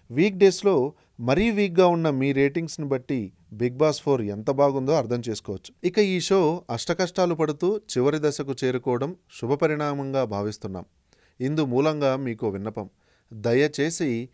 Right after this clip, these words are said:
ఇప్పుడైనా తెలుగు బిగ్ బాస్‌కి తెలుగులో సబ్‌టైటిల్స్ వేయమని సిగ్గు విడిచి అడుగుతున్నాం." నిజంగా ఇలా అడగడం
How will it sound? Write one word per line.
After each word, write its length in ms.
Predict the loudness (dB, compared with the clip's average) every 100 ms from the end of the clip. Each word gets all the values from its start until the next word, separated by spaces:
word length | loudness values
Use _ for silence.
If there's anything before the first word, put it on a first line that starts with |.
| _ _
ఇప్పుడైనా 600 | -12 -4 0 2 0 -2
తెలుగు 380 | -2 0 0 0
బిగ్ 200 | -2 0
బాస్‌కి 580 | 0 0 -2 -6 -6 -6 -4
తెలుగులో 360 | -2 0 0 0
సబ్‌టైటిల్స్ 680 | -2 -4 -4 -2 -4 -4
వేయమని 540 | -2 -2 -2 -6 -8 -12 _ _
సిగ్గు 440 | -6 -2 -2 -2 0
విడిచి 320 | 0 -2 -2
అడుగుతున్నాం." 460 | -2 -4 -8 -12 -14 _ _ _ _ -10
నిజంగా 480 | -4 0 0 2 2
ఇలా 340 | 2 2 2
అడగడం 460 | 2 0 0 -2